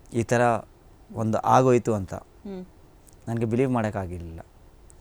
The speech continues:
Speaker 1: ಈಗಲೂ ನನಗೂ
Speaker 2: ಓಕೆ.
Speaker 1: ಬಿಲೀವ್ ಇಲ್ಲ that ಪವಿತ್ರ
Speaker 2: ಹ್ಮ್.
Speaker 1: ಗೌಡ ಮಾಡಿರ್ಬೋದು ಅಂತ.
Speaker 2: ಹ್ಮ್.
Speaker 1: ನನಗೆ ಈಗಲೂ ಬಿಲೀವ್ ಇಲ್ಲ.
Speaker 2: ಮಾಡಿಲ್ಲ ಅಂತ ನೀವು
Speaker 1: ಹ್ಮ್.
Speaker 2: ಹೇಳ್ತೀರಾ?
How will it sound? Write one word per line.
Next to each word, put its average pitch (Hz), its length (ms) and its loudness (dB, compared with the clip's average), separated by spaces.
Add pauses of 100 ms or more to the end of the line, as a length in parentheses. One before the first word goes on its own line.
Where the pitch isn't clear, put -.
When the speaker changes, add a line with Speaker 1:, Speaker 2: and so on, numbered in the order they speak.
(260)
Speaker 1:
ಈಗಲೂ 196 280 6
ನನಗೂ 139 340 4
Speaker 2:
ಓಕೆ. 107 180 -2
Speaker 1:
ಬಿಲೀವ್ 117 420 0
ಇಲ್ಲ 87 140 -4 (600)
that 104 320 -8 (260)
ಪವಿತ್ರ 117 300 0
Speaker 2:
ಹ್ಮ್. 120 80 2
Speaker 1:
ಗೌಡ 117 140 4
ಮಾಡಿರ್ಬೋದು 110 880 0
ಅಂತ. 101 200 -6
Speaker 2:
ಹ್ಮ್. 185 460 -14 (840)
Speaker 1:
ನನಗೆ 117 260 0
ಈಗಲೂ 120 160 2
ಬಿಲೀವ್ 90 280 -6
ಇಲ್ಲ. 90 100 -14 (960)
Speaker 2:
ಮಾಡಿಲ್ಲ 180 340 -4
ಅಂತ 170 260 -12
ನೀವು 220 200 -10
Speaker 1:
ಹ್ಮ್. 160 100 -12
Speaker 2:
ಹೇಳ್ತೀರಾ? 92 340 -10